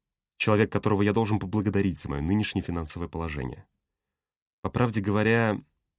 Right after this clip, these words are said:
он мне очень нравится. Он со мной уже десять лет, и я почти считаю его другом. Но я также достаточно часто мечтаю о том, чтобы врезать ему по чисто выбритому лицу.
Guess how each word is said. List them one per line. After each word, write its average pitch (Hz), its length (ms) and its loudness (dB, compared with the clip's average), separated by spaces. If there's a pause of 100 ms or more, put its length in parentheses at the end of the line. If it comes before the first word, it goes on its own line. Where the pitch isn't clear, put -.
(500)
он 104 140 2
мне 92 180 2
очень 76 260 -4
нравится. 67 540 -8 (800)
Он 202 140 4
со 143 120 6
мной 117 160 6
уже 95 180 2
десять 95 360 0
лет, 127 500 4 (320)
и 95 100 2
я 98 140 6
почти - 380 0
считаю 95 420 0
его 90 200 -2
другом. 85 400 -6 (1000)
Но 90 120 2
я 98 140 6
также 131 340 2
достаточно 110 580 0
часто - 360 0
мечтаю 87 420 -2
о 85 40 -4
том, 139 300 2 (680)
чтобы 113 240 4
врезать 151 500 6
ему 123 180 8
по 113 120 0
чисто - 320 0
выбритому 101 440 2
лицу. 95 480 -2